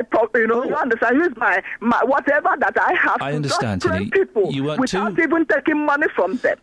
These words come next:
Speaker 2: You earned two hundred and fifty thousand pounds in
Speaker 1: I mean, I,
Speaker 2: two thousand and four,
Speaker 1: yes,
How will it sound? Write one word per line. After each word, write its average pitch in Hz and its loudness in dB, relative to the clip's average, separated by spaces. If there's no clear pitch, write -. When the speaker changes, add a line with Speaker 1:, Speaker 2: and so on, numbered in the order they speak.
Speaker 2:
You 139 -2
earned - -10
two 202 -4
hundred 180 -4
and 156 -2
fifty 156 -6
thousand 127 -4
pounds 90 -6
in 104 -4
Speaker 1:
I - -2
mean, 101 0
I, 107 0
Speaker 2:
two - -6
thousand - 0
and 269 -2
four, 90 -4
Speaker 1:
yes, - 0